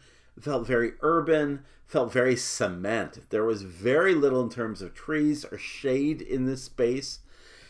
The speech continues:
You had things like Engineer Toys, which I remember purchasing. Um, some of the first, I still have them. Uh, some of, um,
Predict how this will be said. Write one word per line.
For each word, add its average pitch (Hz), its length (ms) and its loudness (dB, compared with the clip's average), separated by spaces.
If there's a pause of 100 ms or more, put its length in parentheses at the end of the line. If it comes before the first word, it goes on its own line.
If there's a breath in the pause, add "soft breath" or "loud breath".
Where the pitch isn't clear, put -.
(120 soft breath)
You 143 140 4
had 147 220 4
things 156 240 0
like 131 240 -2
Engineer 131 500 0
Toys, 127 680 2
which 120 360 -2 (420 soft breath)
I 110 60 2
remember 123 600 4
purchasing. 107 1000 -2 (480)
Um, 107 300 -4
some 156 260 -4
of 202 60 -8
the 131 80 0
first, 156 320 0
I 147 80 0
still 170 300 0
have 147 360 -4
them. 95 340 -4
Uh, 107 200 -2
some 135 500 -4 (140)
of, 113 440 -2
um, 92 340 -2